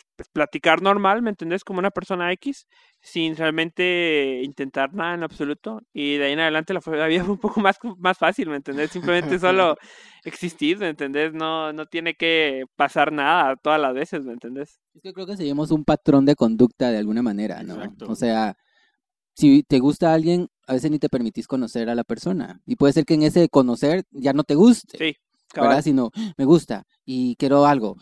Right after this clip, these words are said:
Speaker 3: Y, o sea,
Speaker 2: Y
Speaker 3: ya
Speaker 2: démosle.
Speaker 3: seguís como paso uno, paso dos, paso tres, paso cuatro. Y te perdés que hay como veinte pasos entre el paso uno, el paso del dos, y hay como quince entre el dos y el tres. O sea, yo creo que de alguna manera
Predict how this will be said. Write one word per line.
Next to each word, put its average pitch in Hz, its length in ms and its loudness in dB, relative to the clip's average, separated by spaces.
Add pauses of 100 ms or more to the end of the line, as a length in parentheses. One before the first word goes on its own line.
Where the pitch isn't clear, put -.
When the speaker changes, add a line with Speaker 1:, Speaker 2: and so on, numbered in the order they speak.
(160)
Speaker 3:
Y, 127 360 -2
o 127 60 -8
sea, 135 160 -4
Speaker 2:
Y - 80 -14
Speaker 3:
ya - 60 -10
Speaker 2:
démosle. 143 180 0
Speaker 3:
seguís 165 140 2
como 156 320 2 (180)
paso 170 260 4
uno, 180 200 8
paso 165 260 0
dos, 165 160 4
paso 165 200 -2
tres, 156 180 -4
paso 143 220 -6
cuatro. 202 260 -6
Y 127 60 -4
te 135 120 -6
perdés 131 300 -2
que 160 60 -2
hay 147 60 -4
como 151 200 2
veinte 131 260 0
pasos 156 320 -4
entre 127 260 -6 (100)
el 127 160 -6
paso 151 240 2
uno, 151 180 2
el 147 60 0
paso 143 200 0
del 131 80 -2
dos, 165 160 0
y 143 60 -8
hay 139 100 -4
como 135 220 -6
quince 143 240 -14
entre 131 180 -12
el 117 60 -10
dos 127 160 -8
y 135 40 -8
el 120 80 -12
tres. 143 200 -8
O 113 60 -10
sea, 117 180 -10
yo 131 100 -2
creo 156 160 -6
que 147 160 -8 (360)
de 123 80 -8
alguna 127 200 0
manera 131 340 -2